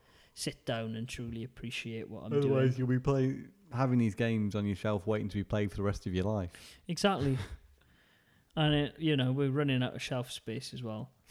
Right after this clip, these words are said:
Speaker 1: So anyways, I'm just loading up an article. Apparently the PlayStation four.
Speaker 2: The PlayStation.
Speaker 1: The PlayStation
Speaker 2: The
Speaker 1: four, lad.
Speaker 2: PlayStation.
Speaker 1: I've also been announced,
Speaker 2: <laughs> You
Speaker 1: way,
Speaker 2: know.
Speaker 1: eh? Um, right then. Sony's launch titles are twenty-three games.
Speaker 2: That's
Speaker 1: Uh,
Speaker 2: quite a lot.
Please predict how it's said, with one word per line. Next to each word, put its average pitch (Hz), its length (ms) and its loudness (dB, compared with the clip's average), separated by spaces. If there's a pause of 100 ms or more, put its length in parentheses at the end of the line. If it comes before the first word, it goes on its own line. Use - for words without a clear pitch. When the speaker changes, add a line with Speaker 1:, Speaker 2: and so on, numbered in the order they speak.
(760)
Speaker 1:
So - 240 -10
anyways, 127 420 0
I'm 127 140 -2
just - 180 -6
loading 143 260 2
up 127 120 0
an 139 100 2
article. 135 320 -2
Apparently 240 340 -2
the 156 120 -2
PlayStation 180 840 -4
four. 214 680 -4 (100)
Speaker 2:
The - 60 -16
PlayStation. 135 680 -2
Speaker 1:
The 202 80 2
PlayStation 165 760 0
Speaker 2:
The 120 60 2
Speaker 1:
four, 233 360 10
lad. 196 300 10
Speaker 2:
PlayStation. - 480 -4
Speaker 1:
I've 151 120 4
also 196 360 6
been 220 200 8
announced, 170 480 8
Speaker 2:
<laughs> - 20 -6
You 139 60 0
Speaker 1:
way, 151 160 6
Speaker 2:
know. 190 340 8 (500)
Speaker 1:
eh? 151 220 12
Um, 139 420 2
right 147 180 2
then. 127 220 -2 (160)
Sony's 208 600 6
launch 170 320 2
titles 143 480 0
are 127 60 -10
twenty-three 131 520 -2
games. 120 640 -4 (600)
Speaker 2:
That's 120 220 0
Speaker 1:
Uh, 117 80 -2
Speaker 2:
quite 104 180 0
a 87 40 -6
lot. 107 280 -8